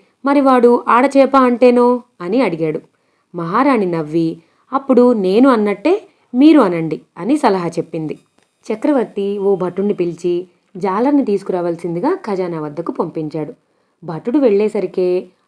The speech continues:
ఆ జాలరి ఐదు వందల బంగారు నాణేల సంచిని తీసుకున్నాడు. చక్రవర్తి గారు రమ్మంటున్నారని భటుడు చెప్పేసరికి జాలరి మనసులో ఏదో అనుమానం కదిలింది. జాలరి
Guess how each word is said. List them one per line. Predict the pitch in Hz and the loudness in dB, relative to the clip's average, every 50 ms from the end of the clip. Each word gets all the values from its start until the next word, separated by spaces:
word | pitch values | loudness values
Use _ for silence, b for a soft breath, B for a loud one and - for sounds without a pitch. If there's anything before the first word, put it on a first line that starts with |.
| - 220 | -8 -6
ఆ | 226 226 | -4 -4
జాలరి | 196 208 202 202 202 190 185 190 190 190 185 - 196 | -2 -2 -2 -2 -2 0 0 0 0 -2 -2 -6 -4
ఐదు | 214 247 233 277 | -4 -2 -2 0
వందల | 262 254 233 220 220 208 | 0 -2 -2 -2 -4 -6
బంగారు | 175 175 202 190 175 185 190 185 185 | -6 -6 -8 -6 -4 -4 -4 -4 -4
నాణేల | 180 175 170 170 170 170 | -6 -6 -6 -6 -6 -8
సంచిని | 170 170 165 160 151 - 160 180 254 | -8 -8 -10 -12 -10 -10 -8 -8 -6
తీసుకున్నాడు. | 254 269 214 170 - - 165 160 160 160 156 - - _ _ _ _ _ _ _ _ _ _ _ _ - 175 | -6 -6 -8 -8 -10 -12 -12 -10 -10 -10 -10 -12 -14 _ _ _ _ _ _ _ _ _ _ _ _ -16 -16
చక్రవర్తి | 170 - - 269 311 302 320 - - 277 | -16 -10 -6 -4 -2 -2 -2 -2 -4 -2
గారు | 240 247 233 240 233 | 0 0 2 2 2
రమ్మంటున్నారని | 196 180 165 175 196 208 202 208 190 185 180 175 170 170 165 165 170 175 180 | 0 -2 -4 -4 -4 -4 -4 -6 -6 -6 -6 -6 -8 -8 -6 -6 -8 -8 -10
భటుడు | 170 170 160 156 214 208 254 | -10 -10 -10 -8 -8 -8 -6
చెప్పేసరికి | - 185 165 170 - 185 180 185 175 160 156 - 170 165 160 165 165 165 b b b b b b b 170 | -6 -6 -8 -6 -6 -8 -6 -6 -8 -8 -8 -6 -6 -6 -6 -6 -8 -12 b b b b b b b -8
జాలరి | 160 190 170 185 233 285 294 | -4 -4 0 0 2 2 2
మనసులో | 262 220 190 185 180 185 226 269 339 370 370 | 2 0 0 -4 -4 -2 0 0 0 0 0
ఏదో | 294 208 202 196 190 247 | 0 2 2 4 6 4
అనుమానం | 269 240 208 190 190 190 185 185 208 277 | 4 4 2 -2 -2 -2 -4 -2 -2 -2
కదిలింది. | 262 226 175 170 165 160 160 151 - - _ _ _ _ _ _ _ _ _ _ _ _ _ _ _ - | -2 -2 -2 -4 -6 -6 -8 -8 -10 -12 _ _ _ _ _ _ _ _ _ _ _ _ _ _ _ -12
జాలరి | 160 170 175 220 285 311 262 240 240 240 | -8 -6 -4 -2 0 0 0 0 0 -2